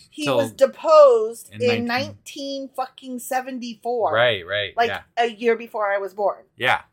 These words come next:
Speaker 1: So
Speaker 2: That's crazy.
Speaker 1: yeah. The relic is entrusted to a single guardian who burns incense before it and recites the biblical book of Psalms.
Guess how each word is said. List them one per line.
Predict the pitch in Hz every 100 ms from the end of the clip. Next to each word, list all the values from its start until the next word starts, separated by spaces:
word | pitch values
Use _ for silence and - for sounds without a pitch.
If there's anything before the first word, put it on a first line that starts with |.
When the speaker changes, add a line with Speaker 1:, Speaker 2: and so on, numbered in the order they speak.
| _ _
Speaker 1:
So | - 226 214 202 196
Speaker 2:
That's | 196
crazy. | - 170 98 -
Speaker 1:
yeah. | 240 165 - _ _ -
The | 247
relic | 220 240 269 339 359
is | 320
entrusted | 277 254 269 254 - 254 -
to | 262
a | 190
single | - 214 220 330
guardian | 330 226 190 180 165 208 - _ -
who | 254
burns | 233 233 226 226
incense | 254 262 285 269 226 226
before | 220 185 180 180
it | 175 269 277 _ _
and | 247 233
recites | 226 - 254 277 330 - -
the | 233 226
biblical | 240 254 285 - 320
book | 240 233 233
of | 240
Psalms. | - 381 403 247 175 - -